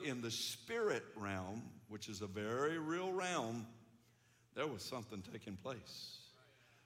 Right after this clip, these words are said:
He's going right into hell itself. Hallelujah.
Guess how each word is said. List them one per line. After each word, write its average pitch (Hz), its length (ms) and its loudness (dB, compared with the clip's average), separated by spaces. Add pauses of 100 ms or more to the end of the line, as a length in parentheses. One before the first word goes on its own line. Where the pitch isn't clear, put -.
(460)
He's 147 200 -2
going 107 360 0
right 117 240 2
into 110 260 0
hell 131 380 4
itself. 151 680 -4 (1000)
Hallelujah. 175 800 8